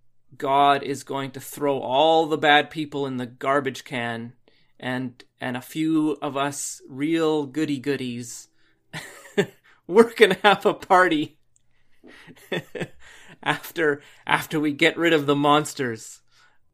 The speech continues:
And, and what we're being introduced to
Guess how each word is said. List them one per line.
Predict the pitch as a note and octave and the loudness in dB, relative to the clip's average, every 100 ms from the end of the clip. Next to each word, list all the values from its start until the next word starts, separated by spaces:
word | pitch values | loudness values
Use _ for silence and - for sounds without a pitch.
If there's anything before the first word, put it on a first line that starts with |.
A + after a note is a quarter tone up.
| _ | _
And, | D3 C#3+ C#3+ C#3 C#3 B2+ - _ _ _ _ _ _ _ | -2 0 -2 -2 -6 -12 -18 _ _ _ _ _ _ _
and | E3 E3 | -12 -8
what | D#3+ | -6
we're | E3 | -6
being | D#3 F#3 A3+ C4+ | -6 -6 -6 -6
introduced | F#3 F#3 D3+ D#3 A3+ - - | -8 -10 -10 -8 -8 -12 -12
to | D#3 C#3 B2+ C3 | -8 -8 -8 -12